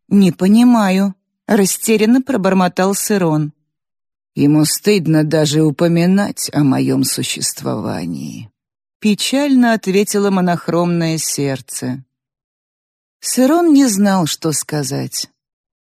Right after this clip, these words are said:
А книга продолжала говорить хриплым, как от простуды, голосом.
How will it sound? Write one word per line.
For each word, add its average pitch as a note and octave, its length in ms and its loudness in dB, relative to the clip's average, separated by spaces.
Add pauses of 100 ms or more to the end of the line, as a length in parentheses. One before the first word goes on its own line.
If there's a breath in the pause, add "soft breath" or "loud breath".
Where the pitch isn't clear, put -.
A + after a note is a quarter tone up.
(140)
А F3+ 160 0
книга C#4 520 0
продолжала G#3+ 640 0
говорить G3 500 0
хриплым, A#3 640 0
как G3+ 180 -4
от - 140 -4
простуды, F3+ 580 -2
голосом. C#3 840 -4